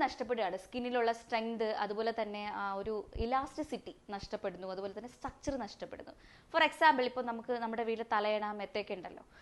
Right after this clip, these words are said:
അപ്പൊ അതിനകത്ത് സ്പോഞ്ചും അതുപോലെ തന്നെ പഞ്ഞിയൊക്കെ നമ്മളിങ്ങനെ ഫിൽ ചെയ്ത് വെച്ചിരിക്കുമ്പോ അതിനൊരു ഫോം ഉണ്ട്, അതിനൊരു സ്ട്രക്ചർ ഉണ്ട്. എപ്പോഴാണോ ഈ പഞ്ഞിയും സ്പോഞ്ചൊക്കെ ഇല്ലാണ്ടാവുന്നത്, അപ്പോൾ അതിനൊരു ചുരുക്കം വരും, അല്ലെങ്കിൽ അതൊന്ന് ചുളുങ്ങി പോകുന്നു. അതുപോലെയാണ് നമ്മുടെ സ്കിന്നിൽ ഈ ഒരു മെത്തയും,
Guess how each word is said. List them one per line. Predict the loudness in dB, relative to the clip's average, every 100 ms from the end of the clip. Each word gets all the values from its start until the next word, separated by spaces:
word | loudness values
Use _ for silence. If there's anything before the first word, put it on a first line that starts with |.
| -20 2
അപ്പൊ | 4
അതിനകത്ത് | 6 4 2 -4
സ്പോഞ്ചും | 2 4 4 4 -2 -4 -10
അതുപോലെ | -8 -4 -2 -2
തന്നെ | -2 2
പഞ്ഞിയൊക്കെ | 2 4 2 2
നമ്മളിങ്ങനെ | 0 -2 -4 -4 -6
ഫിൽ | -4 -4 0
ചെയ്ത് | 0 2
വെച്ചിരിക്കുമ്പോ | 0 -2 -6 -2 -2
അതിനൊരു | -2 -2 -4 0
ഫോം | 4 6 4
ഉണ്ട്, | -2
അതിനൊരു | -4 -4 -6
സ്ട്രക്ചർ | -8 -2 0 0 -2 -4
ഉണ്ട്. | -4 -10 -18 -20 -16 2
എപ്പോഴാണോ | 2 6 10 10 10
ഈ | 4 2 2
പഞ്ഞിയും | 2 0 -2
സ്പോഞ്ചൊക്കെ | -2 0 2 0 0 0 0
ഇല്ലാണ്ടാവുന്നത്, | 0 0 4 4 2 -2 -8
അപ്പോൾ | -8 -6 -4
അതിനൊരു | -4 -6 -6 -4
ചുരുക്കം | -2 0 -2
വരും, | -2 -4
അല്ലെങ്കിൽ | -4 -6 -6
അതൊന്ന് | -8 -6
ചുളുങ്ങി | -2 -2 -2 -4
പോകുന്നു. | -6 -6 -10 -12 -16 -10 -2
അതുപോലെയാണ് | 4 6 6 4 2
നമ്മുടെ | 0 -2 -2
സ്കിന്നിൽ | -6 -8 -8 -10 -14 -20 -20 -6
ഈ | 2
ഒരു | 6 6 4
മെത്തയും, | -2 -2 0 0